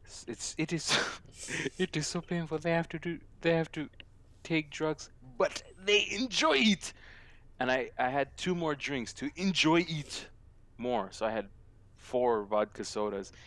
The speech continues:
and that took me over the moon. I was like, you know Animorphs, guys? You read the books as a kid, Animorphs with, like, the metamorphosize-,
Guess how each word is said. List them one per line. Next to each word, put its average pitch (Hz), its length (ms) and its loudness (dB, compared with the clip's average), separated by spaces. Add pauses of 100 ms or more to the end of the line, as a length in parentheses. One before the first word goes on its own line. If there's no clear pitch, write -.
(140)
and 113 100 -2
that 143 140 2
took 160 180 -2
me 135 120 2
over 127 260 2
the 113 120 0
moon. 113 380 -2 (560)
I 160 100 8
was 208 180 6
like, 127 280 2
you 147 100 2
know 202 120 6
Animorphs, 151 600 2
guys? 160 340 -2
You 117 100 -8
read 123 180 -6
the 117 80 0
books 110 400 0
as 104 100 -4
a 104 80 -4
kid, 120 340 0
Animorphs 117 540 -2
with, 107 140 -4
like, 104 180 2
the 107 80 -2
metamorphosize-, 107 1000 0